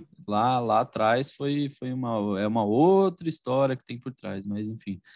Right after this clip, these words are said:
E, e, Ziz, é muito legal você falar sobre essas histórias, e eu até ia entrar num ponto aqui, mas eu acho que ela já até acabou. Uma, uma, é, essa, tudo isso que você falou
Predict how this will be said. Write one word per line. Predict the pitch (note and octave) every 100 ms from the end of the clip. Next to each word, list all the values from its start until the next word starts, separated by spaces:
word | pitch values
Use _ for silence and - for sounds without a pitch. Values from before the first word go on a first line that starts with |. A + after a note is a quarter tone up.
| - _ _ -
E, | A#2+ A#2 A#2+ A#2 A#2 A2 C3
e, | D3
Ziz, | E3+ C#3+
é | A#2+
muito | C3 C#3+ E3+
legal | E3 D3 C#3+
você | C3+ - C#3 C3 B2+ B2 A#2 A2 G#2 -
falar | D#3+ C#3+ B2 C#3+
sobre | - B2 A2+
essas | G#2+ A2+ G#2+
histórias, | G2+ - B2 D3 A2 - - _ _ _
e | A#2+
eu | B2+
até | C#3 - D3+
ia | D#3+ D#3+
entrar | D3+ D3 C3 B2
num | A#2+
ponto | - A#2 A2 A2+
aqui, | - B2
mas | C3+
eu | C3+
acho | B2+ -
que | -
ela | C3+ C3
já | C3 C3+ C3
até | - C3 - C#3+
acabou. | D3 G3 F3 C#3 C3 A#2+ _ -
Uma, | A#2+ B2 A#2+ A#2 A2+ A2 G#2+ G#2 G2+ - _ _ _ _ _ - -
uma, | G#2+ A#2 A2+ -
é, | - - A#2+
essa, | C3 -
tudo | B2+ G3 G#3 F3
isso | F3
que | C#3+
você | C3 B2
falou | - A2+ C3 C3 G#2+